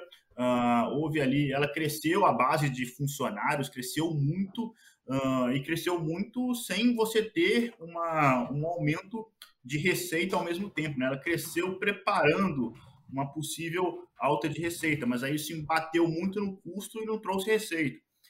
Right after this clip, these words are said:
Então, atrapalhou. E outro, outro fator interessante, interessante, assim,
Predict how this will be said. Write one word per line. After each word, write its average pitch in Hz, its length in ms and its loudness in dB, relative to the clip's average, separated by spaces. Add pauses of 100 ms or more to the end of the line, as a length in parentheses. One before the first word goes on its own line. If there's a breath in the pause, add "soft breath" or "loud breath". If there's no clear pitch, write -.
(100)
Então, 135 180 -2
atrapalhou. 147 840 0 (640)
E 160 140 0
outro, 208 260 2
outro 190 180 0
fator 196 220 0
interessante, 180 920 0
interessante, 151 680 -4
assim, 127 440 -2